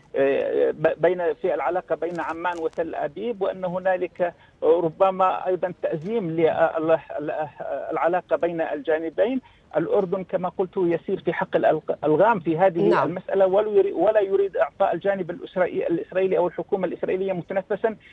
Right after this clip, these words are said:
Speaker 1: لأنه بعث باحتجاج رسمي شديد اللهجة، وهو ينتظر أن تقول الحكومة الإسرائيلية بأن تصريحات وزير المالية الإسرائيلي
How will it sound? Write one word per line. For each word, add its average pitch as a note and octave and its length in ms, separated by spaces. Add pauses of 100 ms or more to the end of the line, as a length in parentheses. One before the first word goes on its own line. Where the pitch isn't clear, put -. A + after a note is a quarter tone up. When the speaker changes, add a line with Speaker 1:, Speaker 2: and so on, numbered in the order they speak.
(120)
Speaker 1:
لأنه F3+ 380
بعث F3+ 360
باحتجاج E3 760
رسمي F3 360
شديد E3+ 440 (120)
اللهجة، F#3+ 560 (280)
وهو F3+ 260
ينتظر G#3 540 (100)
أن E3 100
تقول F#3 340
الحكومة F#3 600
الإسرائيلية G3 720 (340)
بأن E3+ 480
تصريحات F3+ 500 (280)
وزير D#3 380
المالية F3+ 560
الإسرائيلي F#3 920